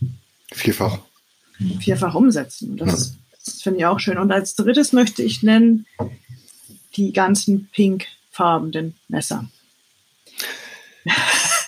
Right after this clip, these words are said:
Speaker 1: Da
Speaker 2: Und
Speaker 1: kommt das Mädchen
Speaker 2: zwar
Speaker 1: durch.
Speaker 2: ist gar nicht so, also ja, natürlich auch, aber Spyderco hat da ja, ähm, eine Aktion, oder sag ich, wie nennt man das? Also die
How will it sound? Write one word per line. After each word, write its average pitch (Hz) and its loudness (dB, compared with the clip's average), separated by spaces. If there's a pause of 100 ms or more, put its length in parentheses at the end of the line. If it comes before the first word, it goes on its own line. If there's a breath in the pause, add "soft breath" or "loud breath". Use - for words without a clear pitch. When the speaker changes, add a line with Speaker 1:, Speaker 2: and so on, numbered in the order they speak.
(1300 loud breath)
Speaker 1:
Da 214 0
Speaker 2:
Und 214 6
Speaker 1:
kommt 131 2
das 123 -2
Mädchen 120 2
Speaker 2:
zwar 107 6
Speaker 1:
durch. - 0 (1400 loud breath)
Speaker 2:
ist - -2
gar 349 2
nicht 196 0
so, 247 4
also 202 -4
ja, 180 0
natürlich 175 -2
auch, 202 2
aber 180 0
Spyderco 226 2
hat 202 0
da 185 2
ja, 175 0
ähm, 170 -6 (180)
eine 202 4
Aktion, 170 2
oder 160 2
sag - -2
ich, - -8
wie 175 -4
nennt 170 -4
man 170 -2
das? 175 -2
Also - -2
die 175 -2